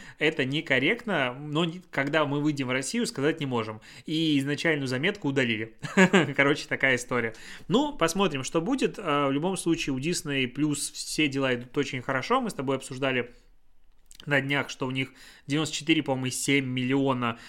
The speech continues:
подписчиков сейчас, и это как бы дофига. Такс, а, ш-, а, кстати, на фоне вот этой вон-, войны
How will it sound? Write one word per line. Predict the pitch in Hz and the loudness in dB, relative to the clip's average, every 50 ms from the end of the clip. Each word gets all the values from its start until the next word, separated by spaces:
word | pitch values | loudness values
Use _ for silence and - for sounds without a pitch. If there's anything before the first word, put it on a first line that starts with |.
| - - - | -18 -12 -6
подписчиков | - 123 - - 151 - - 127 135 117 | -6 -4 -2 -2 -2 -2 -2 -4 -4 -6
сейчас, | - - 123 - 165 190 233 233 - - - | -6 -6 -2 0 2 2 2 0 -4 -6 -2
и | 147 151 | 0 0
это | 160 175 170 156 | 2 2 0 -2
как | 123 143 131 | -2 -2 -2
бы | 131 131 | -2 -4
дофига. | 123 131 123 - 143 127 117 104 - - - - - - - - - - - - - | -4 -4 -4 -4 -4 -2 -4 -4 -4 -8 -12 -12 -12 -12 -12 -12 -12 -12 -10 -6 0
Такс, | - - 175 135 - - - - | 4 4 4 4 2 -2 -4 -2
а, | 156 160 165 160 156 156 151 151 147 147 | 0 2 2 2 2 2 4 2 2 2
ш-, | 135 - - - - - - | 0 -4 -8 -10 -14 -4 2
а, | 233 226 185 131 - | 6 8 10 8 8
кстати, | - - 180 165 - - | 6 4 2 2 2 2
на | 123 139 156 | 2 2 2
фоне | 151 - - 220 220 202 190 175 151 139 127 | 2 4 4 4 4 6 4 4 4 4 4
вот | 120 123 147 156 - | 4 4 2 4 2
этой | 165 151 151 143 139 135 131 | 2 2 4 4 4 4 4
вон-, | 123 143 151 151 151 156 220 160 | 4 4 4 4 2 -2 -4 0
войны | 131 151 165 160 160 160 151 143 135 127 127 123 | 2 4 4 4 2 2 2 4 4 4 2 2